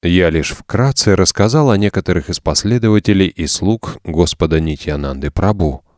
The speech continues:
Даже Шешанага тысячу своих уст не смог бы назвать всех этих преданных,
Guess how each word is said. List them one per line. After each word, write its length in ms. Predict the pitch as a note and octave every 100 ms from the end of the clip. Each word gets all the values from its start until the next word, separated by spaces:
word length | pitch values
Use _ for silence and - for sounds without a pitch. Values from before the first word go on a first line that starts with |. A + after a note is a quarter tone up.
| _ _ _ _ _ _ _ _ _ _ _ _ _ _ -
Даже 440 | E2 D#2+ D2 D#2
Шешанага 840 | - D#2+ - D#2 D#2+ A2 G#2 E2+
тысячу 560 | D2 - C#3 A#2+ - G#2
своих 480 | - F2+ F2+ E2 -
уст 500 | - B2 - - - -
не 200 | F#2+ F2
смог 340 | D#2+ C3+ D#3 C3
бы 100 | G#2
назвать 440 | F2 E2 F#2+ -
всех 320 | - F#2+ E2+
этих 300 | D#2 D2+ -
преданных, 580 | - A#2+ G#2+ G#2 G2 -